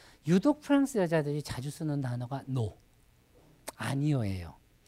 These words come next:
근데 거기에 대해서 이유를 물었답니다. 아니요란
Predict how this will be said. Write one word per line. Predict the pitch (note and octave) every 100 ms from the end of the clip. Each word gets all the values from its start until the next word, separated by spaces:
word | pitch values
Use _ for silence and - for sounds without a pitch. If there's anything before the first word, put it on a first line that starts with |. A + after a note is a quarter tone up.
| - -
근데 | G#3 G#3
거기에 | - F#3 G#3 A3
대해서 | F#3+ F3+
이유를 | F#3 C#3 D#3+ F#3
물었답니다. | A3+ E3+ D#3+ - C#3 B2 A#2 G#2 - - - -
아니요란 | - C3+ E3 F#3+ D3 C#3 G2+